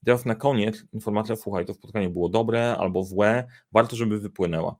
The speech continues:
Dlaczego w poprzednim punkcie w agendzie dostałem ten, dodałem ten ostatni krok? Po to, żebyście mieli furtkę w zasadach do tego, żeby sobie opowiedzieć o tym, czy to spotkanie działa, czy nie działa. Bo czasem trudno jest powiedzieć komuś, kto zorganizował spotkanie: „Słuchaj,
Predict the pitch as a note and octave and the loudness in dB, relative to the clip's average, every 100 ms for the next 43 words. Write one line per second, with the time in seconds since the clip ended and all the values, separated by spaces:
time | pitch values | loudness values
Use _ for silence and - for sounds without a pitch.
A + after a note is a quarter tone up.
0 | _ F#2 A2 A#2+ A#2+ - - - A#2+ A#2+ | _ 0 0 2 0 -2 -10 -6 -2 -2
1 | A2 A2+ - G#2+ G#2 A2 A2 G#2 - G#2+ | 0 -2 -2 -2 0 -2 -2 -4 -2 0
2 | G#2+ A2 A2 G#2 A2 G#2+ A2 G#2 G2+ G#2+ | 0 -4 0 2 2 0 -4 -6 -8 -10
3 | G2 B2 - _ - - - A#2+ C3 A2+ | -2 -2 -2 _ -20 -20 0 2 2 -2
4 | A2 A#2 G#2 G2 - G#2+ G2+ - F#2 F#2+ | -2 0 2 0 0 -2 0 0 -2 -2
5 | F#2 E2+ G2 C3+ B2 G#2 A2+ A#2 A2 G#2 | -2 0 0 -2 -4 -4 -4 -4 -6 -6
6 | G#2 G#2 G2+ - G#2+ - G#2+ G#2 G#2 G2+ | -2 0 0 -2 -6 -2 0 0 -2 -6
7 | G2+ G2+ G2 G2+ - - F#2 F#2 F#2+ - | -6 -6 -8 -10 -10 -8 -6 0 2 0
8 | E2+ F2 E2 E2 - - - _ - - | -2 -8 -10 -8 -8 -8 -14 _ -20 -14
9 | - A2 A#2+ B2+ A#2+ D3 C3+ G#2+ G#2+ G#2+ | -4 -4 0 -2 0 0 2 0 0 -2
10 | G2 F#2+ A2 G#2+ G#2 F#2+ G2 G2 G2 F#2+ | -2 -2 -2 -2 -2 -2 0 0 0 0
11 | F#2+ - G2 G2+ - G#2+ G#2 G2+ G2 F#2+ | -2 -6 -4 -4 -6 -8 -2 0 2 0